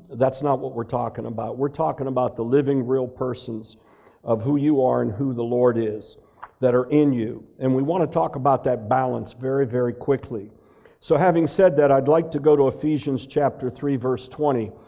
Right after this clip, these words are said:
"Now to Him who is able to do exceedingly abundantly above all that we ask or think,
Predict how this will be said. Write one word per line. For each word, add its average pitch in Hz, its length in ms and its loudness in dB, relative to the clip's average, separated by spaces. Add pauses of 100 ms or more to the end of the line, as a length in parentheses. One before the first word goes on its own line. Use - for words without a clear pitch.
(240)
"Now 151 180 4
to 151 100 2
Him 214 200 6
who 196 160 8
is 147 160 2
able 165 300 6
to 156 120 -2
do 151 220 2
exceedingly 170 680 2
abundantly 147 760 2
above 123 480 2
all 147 260 2
that 156 100 0
we 147 220 2
ask 143 320 2
or 123 100 -2
think, 123 360 -4